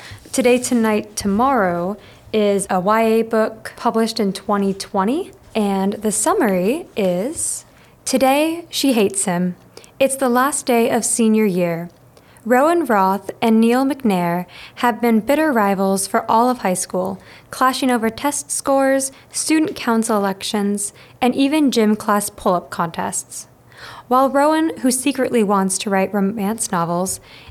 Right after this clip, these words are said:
is anxious about the future, she'd love to beat her infuriating academic nemesis one last time.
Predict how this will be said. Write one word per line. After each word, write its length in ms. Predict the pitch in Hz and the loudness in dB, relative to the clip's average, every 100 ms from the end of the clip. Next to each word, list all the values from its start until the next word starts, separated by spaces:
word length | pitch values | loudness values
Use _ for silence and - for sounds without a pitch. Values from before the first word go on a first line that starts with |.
| - | -2
is 160 | 240 247 | -2 2
anxious 720 | 262 294 - 185 185 - - - - - | 0 2 0 0 0 -4 -6 -12 -16 -4
about 220 | 226 220 | 0 0
the 80 | 214 | -2
future, 560 | 226 262 - 180 175 180 - | -2 -2 0 0 0 -6 -14
she'd 300 | - - 269 | -8 0 2
love 600 | 226 233 240 208 180 - - | 2 2 4 2 0 -6 -4
to 160 | 247 | -4
beat 320 | 240 233 240 | 0 0 0
her 140 | 202 214 | 0 0
infuriating 1200 | 214 190 - - 226 254 254 220 185 170 170 170 | 2 0 -2 0 2 4 6 4 4 2 0 -2
academic 680 | - 208 240 233 214 214 214 | -2 -2 0 2 2 0 0
nemesis 680 | 214 190 175 - 170 165 - - - - | 0 2 0 -2 -4 -6 -8 -12 -14 -4
one 280 | 185 208 | 0 2
last 320 | 196 180 190 - | 2 0 -2 -4
time. 400 | 185 185 214 | -4 -4 -8